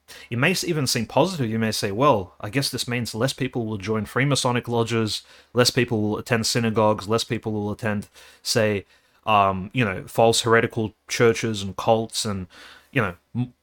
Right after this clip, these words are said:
I guess you could say bad places of faith," right? So no, nobody will attend pagan temples because nobody will hold,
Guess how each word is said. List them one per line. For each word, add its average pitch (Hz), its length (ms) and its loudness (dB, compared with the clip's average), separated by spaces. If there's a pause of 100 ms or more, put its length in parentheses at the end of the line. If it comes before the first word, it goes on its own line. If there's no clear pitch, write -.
(520)
I 131 120 2
guess 139 280 2
you 120 140 -2
could 131 140 -2
say 113 160 2
bad 113 360 2
places 107 540 -2
of 92 140 -18
faith," 110 320 -2
right? 113 260 0
So 117 140 -2
no, 135 180 2
nobody 151 300 0
will 135 140 2
attend 123 260 -2
pagan 120 320 0
temples 131 340 -6
because 104 220 -6
nobody 113 260 -2
will 107 120 -2
hold, 104 280 -2